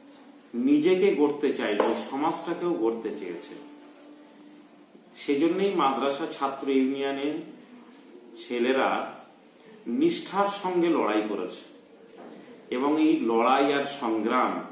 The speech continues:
কলকাতার বুকে সাংবাদিকদেরও নজর কেড়েছে, কলকাতা পুলিশেরও নজর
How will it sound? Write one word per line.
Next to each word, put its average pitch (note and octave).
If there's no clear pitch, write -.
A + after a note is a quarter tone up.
কলকাতার B2+
বুকে A#2+
সাংবাদিকদেরও C3
নজর C3
কেড়েছে, C#3
কলকাতা C3
পুলিশেরও E3+
নজর F#2+